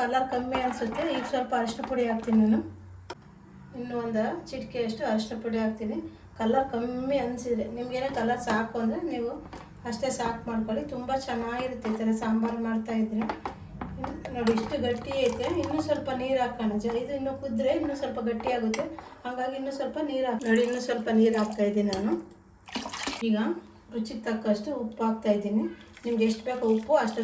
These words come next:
ನೋಡ್ಕೊಂಡು ಹಾಕ್ಕೊಳ್ಳಿ. ನೀರು ತಣ್ಣೀರೇ ಹಾಕ್ಕೊಳ್ಳಿ. ನಾವು ಬೇಳೆ ಬೇಯಿಸಿರೋ ನೀರು ಹಾಕೋದು ಬೇಡ.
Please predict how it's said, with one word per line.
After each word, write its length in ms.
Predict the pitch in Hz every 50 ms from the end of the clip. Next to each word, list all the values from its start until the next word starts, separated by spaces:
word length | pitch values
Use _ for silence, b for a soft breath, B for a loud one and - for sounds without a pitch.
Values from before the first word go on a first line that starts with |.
| 214 220
ನೋಡ್ಕೊಂಡು 440 | 220 226 - - 226 233 233 226 214
ಹಾಕ್ಕೊಳ್ಳಿ. 360 | 220 214 - - 214 220 220 - - B B B B B B B B B 240
ನೀರು 280 | 254 277 302 294 285 330 370 349 - - -
ತಣ್ಣೀರೇ 400 | 262 262 277 285 302 302 302 277 254
ಹಾಕ್ಕೊಳ್ಳಿ. 340 | 247 - - - 226 214 208 208
ನಾವು 140 | 226 220 208 208 240
ಬೇಳೆ 180 | 254 254 262 254 233
ಬೇಯಿಸಿರೋ 300 | 254 254 247 - 254 247 240 240
ನೀರು 200 | 240 233 240 302 311 -
ಹಾಕೋದು 320 | 240 226 220 240 233 220 214
ಬೇಡ. 120 | 226 220